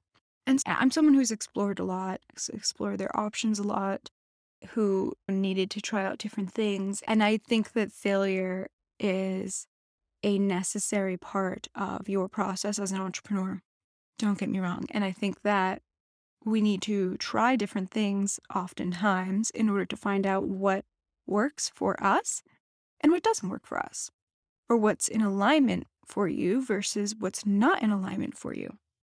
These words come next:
And so I'll give you one example. I remember when I was back in college, I wanted to start a marketing consultancy. And I set up my website, I put myself on LinkedIn. And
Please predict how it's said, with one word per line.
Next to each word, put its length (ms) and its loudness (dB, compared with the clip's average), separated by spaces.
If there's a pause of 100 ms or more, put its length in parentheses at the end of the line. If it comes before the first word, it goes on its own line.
(240)
And 160 8
so 320 6 (560)
I'll 160 4
give 80 6
you 120 10
one 160 6
example. 540 -4 (540)
I 100 8
remember 360 8
when 160 6
I 80 6
was 180 2
back 300 4
in 320 0 (360)
college, 640 6 (380)
I 120 0
wanted 260 2
to 80 -2
start 240 -2
a 40 0
marketing 520 -2
consultancy. 960 -6 (560)
And 440 -6
I 80 -6
set 240 -4
up 80 -2
my 140 -2
website, 1080 2
I 160 -4
put 140 -8
myself 380 -6
on 100 -4
LinkedIn. 1040 0
And 140 -4